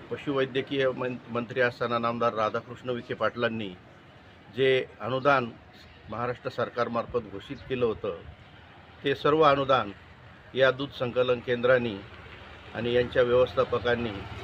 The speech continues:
सर्व दूध उत्पादकांना संपूर्णपणे पूर्ण या ठिकाणी शेतकरी पाच रुपये प्रति लिटर, जवळपास नऊ लाख रुपये या ठिकाणी शेतकऱ्यांना दिलेलं होतं.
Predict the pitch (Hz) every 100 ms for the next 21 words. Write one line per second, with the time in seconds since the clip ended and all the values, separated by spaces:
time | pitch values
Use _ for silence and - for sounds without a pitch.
0 | - - - 143 147 143 135 135 131 -
1 | 131 123 123 123 123 117 107 - - -
2 | - - - 123 120 135 135 - 131 127
3 | - 131 135 127 - - - - - 127
4 | 131 131 123 123 123 120 - 123 - 131
5 | 139 131 123 170 - 127 120 139 127 -
6 | 123 87 - - - - - - - -
7 | 131 135 131 135 131 117 139 143 135 131
8 | 117 98 92 - - - - - - -
9 | - 123 131 110 123 120 113 - 117 113
10 | 113 110 110 - - - - 107 113 113
11 | 110 92 -